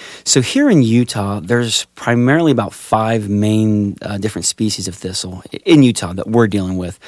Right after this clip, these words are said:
I know there are more out there, but this is, um, you know, more of a local show. So I wanna just do kind of a, a rough overview of 'em. I'm not gonna dig too deep into each one.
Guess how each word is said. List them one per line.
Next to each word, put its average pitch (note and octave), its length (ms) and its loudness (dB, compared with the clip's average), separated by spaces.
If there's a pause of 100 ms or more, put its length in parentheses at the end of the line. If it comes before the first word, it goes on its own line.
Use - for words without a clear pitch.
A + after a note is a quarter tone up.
(240)
I B2+ 80 4
know C#3+ 140 8
there B2+ 200 2
are A#2 180 4
more A2 280 2
out G#2+ 220 -2
there, G2+ 180 -4
but F#2+ 180 -6
this A2 240 0
is, G2 260 -4
um, G2 280 -6
you G2 100 -2
know, G2 80 -2
more G2+ 160 0
of F#2 60 -6
a F#2+ 40 -6
local B2 300 0
show. F#2+ 320 -4 (320)
So - 160 2
I C3+ 40 6
wanna F3 120 6
just D#3 160 -2
do F#3+ 120 0
kind B3 220 -6
of B2+ 80 -4
a, F#2+ 60 -12 (200)
a A2+ 80 2
rough B2 340 2
overview C#3+ 540 4
of C#3+ 100 2
'em. D3 120 4
I'm A2 100 2
not B2+ 160 -2
gonna D#3 140 0
dig A2+ 160 -2
too B2+ 160 0
deep A#2+ 260 0
into G2+ 320 0
each - 240 -6
one. G#2+ 300 2